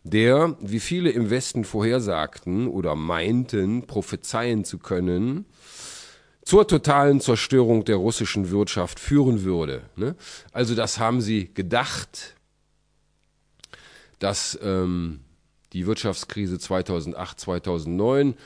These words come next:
zum totalen Zusammenbruch der Wirtschaft in Russland führen würde, hat er aber nicht getan, ne? Sondern im Gegenteil, die, äh,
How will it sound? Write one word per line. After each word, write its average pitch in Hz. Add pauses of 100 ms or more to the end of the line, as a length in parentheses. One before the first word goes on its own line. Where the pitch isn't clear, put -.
(200)
zum 156
totalen 117
Zusammenbruch 92
der 85
Wirtschaft 92
in 85
Russland 82
führen 107
würde, 95 (180)
hat -
er 80
aber 90
nicht 76
getan, - (300)
ne? 110 (460)
Sondern 113
im 107
Gegenteil, 123
die, 95
äh, 87